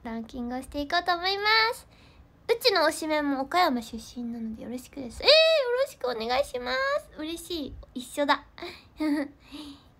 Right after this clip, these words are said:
ではでは、いきた-、すいません。約十五分、あの、延長しましたことをお詫び申し上げ、あげましょう。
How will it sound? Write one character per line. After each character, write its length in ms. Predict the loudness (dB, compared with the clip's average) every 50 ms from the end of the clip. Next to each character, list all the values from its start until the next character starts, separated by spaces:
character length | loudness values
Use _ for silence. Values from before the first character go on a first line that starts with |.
| _ _ _ _ _
で 140 | -8 -8 -6
は 140 | -6 -6 -8
で 100 | -8 -8
は、 120 | -8 -8 -10 -14 -20 _ -20 -20 _ _ _ -20
い 80 | -18
き 100 | -18 -18
た-、 200 | -18 -18 -14 -14
す 140 | -8 -4 -2
い 60 | 0
ま 120 | 0 0 0
せ 200 | 2 2 2 2
ん。 200 | 2 0 -2 -4 -2 0
約 280 | 0 2 2 0 -4
十 240 | -2 0 0 0 4
五 100 | 4 4
分、 320 | 4 4 0 0 -4 -6 -10 -18 -20 _ -8
あ 120 | -6 -6
の、 140 | -4 -4 -2
延 200 | -2 0 0 0
長 160 | 0 2 2 2
し 160 | 2 0 -2
ま 160 | 0 0 0
し 80 | 0 0
た 140 | -2 0
こ 100 | 0 0 -2
と 200 | 0 0 0 0
を 140 | 0 -2 -2
お 80 | -2
詫 80 | 0 0
び 120 | 0 0 0
申 220 | 0 0 -2 -2
し 140 | 0 0 0
上 160 | 0 0 0
げ、 200 | 2 2 0 0 -2 -16 -20 -20 -20 -20 -20 -20 -20 _ _ _ _ _ _ _ -6 -2
あ 120 | 0 2
げ 120 | 4 4
ま 200 | 4 4 4 2
し 120 | 2 2 4
ょ 180 | 4 4 4
う。 40 | 2